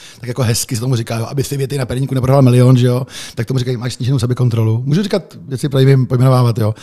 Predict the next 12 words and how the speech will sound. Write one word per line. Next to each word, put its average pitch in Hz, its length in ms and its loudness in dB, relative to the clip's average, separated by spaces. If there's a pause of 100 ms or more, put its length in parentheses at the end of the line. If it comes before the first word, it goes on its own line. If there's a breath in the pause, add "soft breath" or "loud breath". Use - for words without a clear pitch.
(280 loud breath)
A 110 60 -8
ten 120 280 -4
alkohol 143 240 0
taky, 131 200 -2
jo, 107 160 -2
samozřejmě. 117 600 2
Jenomže 127 380 0 (340 loud breath)
zase, 123 300 0
jo, 107 100 -4
další 113 220 -4
věc. 120 180 -6 (520 soft breath)
Já 143 540 2